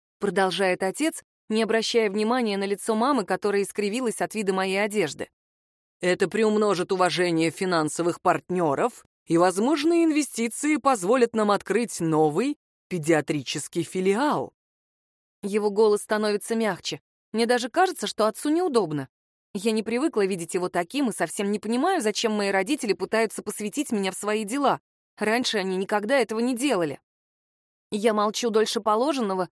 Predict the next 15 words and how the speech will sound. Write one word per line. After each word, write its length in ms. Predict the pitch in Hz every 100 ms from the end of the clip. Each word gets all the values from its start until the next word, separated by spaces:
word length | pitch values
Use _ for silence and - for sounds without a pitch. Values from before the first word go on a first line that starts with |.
| _
и 80 | -
отец 320 | 226 220 240
фыркает. 600 | - 240 190 - 165 160 _ _ _ _ _
«Анаис, 920 | - 147 180 233 233 156 - - -
на 180 | - 156
твоём 400 | 156 151 151 160
месте 600 | 170 196 262 - - - - _ _
было 340 | - 160 196 185
бы 160 | 180
вежливо 500 | 175 240 262 180 156
проявить 500 | 156 175 180 185 208
хотя 280 | - 220 233
бы 120 | 208
чуточку 540 | 220 - 170 165 - 220
любопытства». 880 | 220 240 - 349 - - 160 139